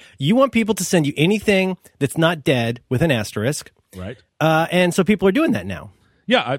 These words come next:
Speaker 2: I, I said, uh, anybody that's a maker of things, that's making stuff,
Speaker 1: Yeah,
Speaker 2: and
Speaker 1: you
Speaker 2: they
Speaker 1: gotta
Speaker 2: want
Speaker 1: get a crucifix made of pubes.
Speaker 2: and they want, and they want me to test it out,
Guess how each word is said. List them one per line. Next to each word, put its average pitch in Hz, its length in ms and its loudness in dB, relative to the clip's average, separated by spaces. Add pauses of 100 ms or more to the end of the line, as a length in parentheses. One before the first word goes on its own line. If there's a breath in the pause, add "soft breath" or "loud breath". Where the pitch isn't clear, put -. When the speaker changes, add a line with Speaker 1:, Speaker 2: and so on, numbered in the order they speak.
(120)
Speaker 2:
I, 139 60 -4
I 135 40 -2
said, 151 300 -4
uh, 151 40 0
anybody 175 540 0
that's 170 200 0
a 143 60 6
maker 123 560 2
of 92 120 0
things, 98 560 -4
that's 107 360 -2
making 147 460 4
stuff, - 600 -6 (400)
Speaker 1:
Yeah, 120 240 0
Speaker 2:
and - 20 -
Speaker 1:
you - 40 4
Speaker 2:
they 117 100 6
Speaker 1:
gotta 110 120 6
Speaker 2:
want 151 140 4
Speaker 1:
get 175 140 4
a 180 40 2
crucifix 208 680 0
made 180 220 4
of - 80 -4
pubes. 370 520 2
Speaker 2:
and 143 220 4
they 147 100 6
want, 123 280 2
and 139 240 0
they 117 100 -6
want 135 320 -4
me 180 180 -2
to 196 100 -2
test 156 420 0
it 196 80 0
out, 165 380 -4